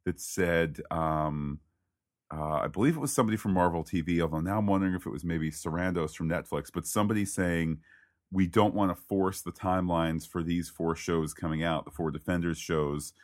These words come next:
so we're looking at eight to twelve months in between." Um, so some people were like, "Oh, it's gonna be twenty sixteen," and I'm like, "Well, hang on, April tenth plus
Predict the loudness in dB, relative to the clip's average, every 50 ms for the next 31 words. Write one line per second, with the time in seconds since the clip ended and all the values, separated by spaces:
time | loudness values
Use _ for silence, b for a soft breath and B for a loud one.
0 | b b b -4 0 0 2 2 2 2 0 0 0 -2 -2 -2 -2 -2 0 0
1 | 0 -2 -4 -10 -10 -2 2 4 4 4 4 4 2 0 0 0 -2 -4 -4 -4
2 | -6 -8 -6 -4 -4 -4 -4 -8 -12 -16 -20 _ _ _ _ _ _ _ _ _
3 | _ -6 -4 -2 0 0 0 0 -2 -4 -6 -8 _ _ _ _ -8 -2 0 2
4 | 4 4 4 4 4 4 2 4 4 4 6 8 8 6 6 8 10 10 12 10
5 | 10 8 6 6 6 6 4 6 6 6 6 6 4 0 -2 -2 0 2 4 6
6 | 6 6 6 6 4 4 4 4 2 2 2 0 -2 -2 0 0 2 2 4 4
7 | 4 4 4 4 4 2 2 0 -4 _ _ _ _ _ -4 0 2 2 2 2
8 | 0 0 2 4 4 6 6 4 4 2 0 -4 _ _ _ _ _ _ _ -8
9 | -2 2 4 4 4 2 0 -2 -6 _ _ _ _ _ _ 4 6 6 6 6
10 | 4 0